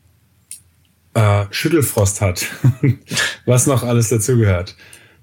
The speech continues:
und er mir auf dem Tennisplatz gegenübersteht, würde ich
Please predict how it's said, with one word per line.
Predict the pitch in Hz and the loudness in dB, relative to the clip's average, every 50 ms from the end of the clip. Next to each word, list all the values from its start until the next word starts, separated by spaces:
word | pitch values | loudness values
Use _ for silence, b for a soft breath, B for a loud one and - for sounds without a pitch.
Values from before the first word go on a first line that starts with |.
| _ _ _ _ _ _ _ | _ _ _ _ _ _ _
und | 127 120 120 | 2 2 4
er | 123 | 4
mir | 127 123 120 | 4 2 2
auf | 113 | 0
dem | 113 110 | -2 -2
Tennisplatz | 123 147 160 151 147 - - 107 104 - | -2 0 -2 -2 -2 -2 -4 -4 -4 -2
gegenübersteht, | - 101 110 120 123 120 107 98 - - 98 101 110 120 - - - _ _ _ _ _ _ _ _ _ _ - | -2 0 0 2 2 2 2 0 -2 -2 -2 -2 -2 -4 -8 -14 -20 _ _ _ _ _ _ _ _ _ _ 0
würde | 107 107 107 107 110 | 2 4 4 4 2
ich | 101 107 101 98 - - - | 2 0 -2 -4 -6 -10 -16